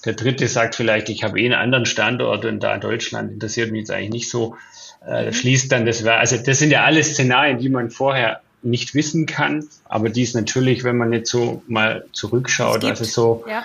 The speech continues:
Speaker 1: historisch gegeben hat, die, die schon, äh, häufig stattfinden. Ähm, und was ja auch interessant ist, das war, äh, witzigerweise bei unserer ersten Beiratssitzung, wir haben den Beirat auch zweitausendsechzehn erst formiert,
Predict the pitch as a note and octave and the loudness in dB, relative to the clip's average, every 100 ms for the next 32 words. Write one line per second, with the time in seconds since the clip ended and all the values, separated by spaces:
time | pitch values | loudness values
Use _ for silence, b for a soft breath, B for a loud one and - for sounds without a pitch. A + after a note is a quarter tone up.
0 | - - A#2+ - D3+ C#3+ - B2+ A2+ B2 | -10 -2 0 2 4 6 4 2 2 2
1 | C#3 C3+ B2 A2 A#2 A#2+ B2+ A#2 - A#2+ | 4 4 2 2 0 -2 -2 -4 0 0
2 | B2+ A#2 A#2 G#2+ A#2 A#2 A2+ - A2+ A#2+ | 0 -2 -2 0 0 -2 -4 -2 -2 -2
3 | - G#2+ G2+ - A#2+ B B B B B | -4 -8 -8 -8 -10 B B B B B
4 | B _ A#2+ A2 G#2+ G#2+ G#2+ - - C3+ | B _ 0 2 4 2 0 -6 -2 2
5 | C3 C3 - B2 B2+ C#3+ A2+ - C3 D#3+ | 4 2 0 2 2 4 2 4 2 2
6 | D3+ C3 B2+ B2 A#2 C3+ C#3+ C#3 B2 A#2+ | 2 2 2 2 0 2 0 0 -2 0
7 | A2+ A#2+ A2 - A#2+ A#2 A2+ A2 A#2+ B2+ | 2 2 0 -2 -2 -2 -4 -6 -8 -4
8 | C3 A#2+ A2 A2 B2 B2+ A#2+ A2+ - _ | 0 2 2 2 0 0 0 0 -6 _
9 | _ A#2 A2 A2+ C#3 B2+ C3 A2+ G#2+ A#2+ | _ 2 2 2 2 2 -2 2 2 2
10 | G#2+ - - A2 G#2+ F#2 - A2 A2 A2+ | 0 -4 -8 -6 -8 -10 -8 -2 0 0
11 | G2+ G#2+ A2 F#2 G#2+ - G#2 G2+ G2+ G#2 | 2 2 2 2 -2 -2 -4 -2 -4 -6
12 | G2 A2+ - G2 F2+ G#2 - G#2+ A2 B2 | -8 -8 -8 -8 -8 -10 -8 -6 -4 -4
13 | A#2+ | -6